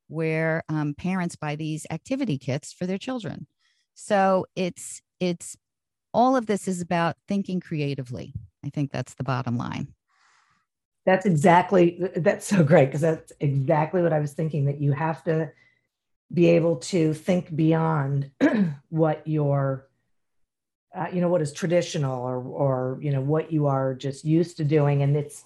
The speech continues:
Speaker 2: it's, I'm so glad you gave those examples, 'cause I was gonna ask you,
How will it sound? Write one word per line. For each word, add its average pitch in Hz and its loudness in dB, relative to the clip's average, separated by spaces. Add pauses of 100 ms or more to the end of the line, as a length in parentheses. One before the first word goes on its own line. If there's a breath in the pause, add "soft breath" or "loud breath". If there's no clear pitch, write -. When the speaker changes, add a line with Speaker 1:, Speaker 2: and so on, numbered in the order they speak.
Speaker 2:
it's, 156 -6 (280)
I'm 165 4
so 202 4
glad 196 8
you 170 4
gave 175 8
those 160 4
examples, 180 2
'cause 151 -2
I 147 4
was 139 -2
gonna 147 -2
ask 175 -6
you, 135 0